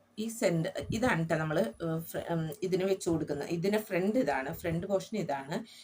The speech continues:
അപ്പൊ ഇവിടെയാണ് നമ്മളിത് വെച്ച് കൊടുക്കേണ്ടത്. അപ്പൊ, ഉം, ഉൾ-, ഏഹ്, ഉൾഭാഗത്താണ് വെക്കേണ്ടത്. ഇത് നല്ല വശം. പിന്നെ നമ്മള് അപ്പൊ വെക്ക്-, വെച്ചിട്ട് ഇതുപോലെ വെച്ചതിന് ശേഷം, അതായത് അര ഇഞ്ച് ഇതുപോലെ മടക്കാനുള്ളത് വെച്ചിട്ട് വേണം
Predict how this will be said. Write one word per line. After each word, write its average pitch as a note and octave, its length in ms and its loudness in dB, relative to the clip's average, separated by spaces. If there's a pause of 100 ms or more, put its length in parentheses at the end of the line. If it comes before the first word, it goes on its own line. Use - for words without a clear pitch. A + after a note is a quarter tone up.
(100)
അപ്പൊ F3 140 -4
ഇവിടെയാണ് F#3 420 2
നമ്മളിത് E3 380 0
വെച്ച് F3+ 240 -4
കൊടുക്കേണ്ടത്. D3+ 640 -2 (400)
അപ്പൊ, E3+ 240 0 (200)
ഉം, F3 200 0 (100)
ഉൾ-, G3 300 4 (200)
ഏഹ്, D#3+ 680 -2 (400)
ഉൾഭാഗത്താണ് E3 640 2
വെക്കേണ്ടത്. E3 640 -2 (100)
ഇത് A3 140 -8
നല്ല D3 260 0
വശം. F#3+ 360 -2 (1500)
പിന്നെ A3 220 2
നമ്മള് G#3+ 300 2 (300)
അപ്പൊ G3 160 -4
വെക്ക്-, G#3 520 -2
വെച്ചിട്ട് G3 720 0
ഇതുപോലെ F#3 440 0
വെച്ചതിന് G3+ 480 0
ശേഷം, D#3+ 300 -4
അതായത് G3 300 0 (120)
അര F#3+ 180 -2
ഇഞ്ച് G3 380 0 (240)
ഇതുപോലെ F#3 400 2
മടക്കാനുള്ളത് F3+ 800 0
വെച്ചിട്ട് F3 480 -4
വേണം E3+ 560 0